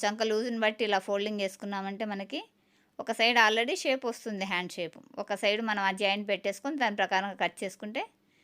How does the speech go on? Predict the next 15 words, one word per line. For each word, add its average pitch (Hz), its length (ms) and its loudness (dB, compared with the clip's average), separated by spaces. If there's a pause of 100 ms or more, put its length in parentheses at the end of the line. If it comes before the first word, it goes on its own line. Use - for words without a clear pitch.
(380)
మనకు 240 280 0
నీట్‌గా 220 360 2
వస్తుంది. 196 320 -2
అలా 202 180 6
కాకుండా 240 380 4 (800)
రెండు 214 260 4
లేయర్లు 233 300 6 (100)
సమానంగా 208 480 2
వేసుకొని 220 380 -2 (100)
రెండింటికి, 233 600 0
అంటే 214 160 2 (120)
నాలుగు 214 380 4
లేయర్లకి 226 520 0
మనము 226 280 0 (340)
చంక 208 180 -4